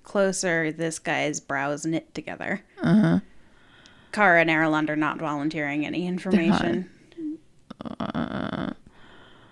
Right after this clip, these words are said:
Speaker 2: we're transporting this young lady to her family.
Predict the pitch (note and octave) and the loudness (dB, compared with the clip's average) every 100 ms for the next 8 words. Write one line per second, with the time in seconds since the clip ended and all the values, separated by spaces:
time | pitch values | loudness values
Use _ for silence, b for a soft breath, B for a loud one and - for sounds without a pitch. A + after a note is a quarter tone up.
0 | b - G#3+ A3+ G#3 - A#3+ B3 - - | b 8 12 12 12 8 8 8 6 8
1 | A3 G#3+ G3 F3+ F#3+ - F#3 F3+ F3+ F3+ | 10 10 8 6 4 2 2 4 4 6
2 | E3+ E3+ E3 E3 - - E3 E3+ F3 D#3 | 4 6 4 2 0 2 2 4 4 2
3 | D3+ - E3 D#3 D3+ - | 2 2 2 2 2 0